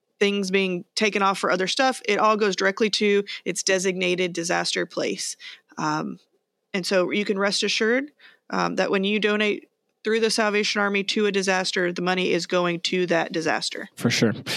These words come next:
Speaker 2: And then also, uh, Major Jamie said personnel. If you go to that website, you can find a training course near you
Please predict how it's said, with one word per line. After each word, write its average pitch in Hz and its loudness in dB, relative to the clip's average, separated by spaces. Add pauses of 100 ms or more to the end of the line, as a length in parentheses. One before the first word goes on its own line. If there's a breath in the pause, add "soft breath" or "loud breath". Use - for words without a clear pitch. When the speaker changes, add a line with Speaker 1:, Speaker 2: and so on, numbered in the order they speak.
(140 loud breath)
Speaker 2:
And 165 6
then 165 6
also, 160 4
uh, 131 2
Major 135 2
Jamie 135 4
said 139 2
personnel. 170 4
If 143 4
you 135 8
go 143 8
to 156 8
that 175 8
website, 160 6 (140 loud breath)
you 143 2
can 147 4
find 151 4
a 143 6
training 165 2
course 139 0
near 147 4
you 117 0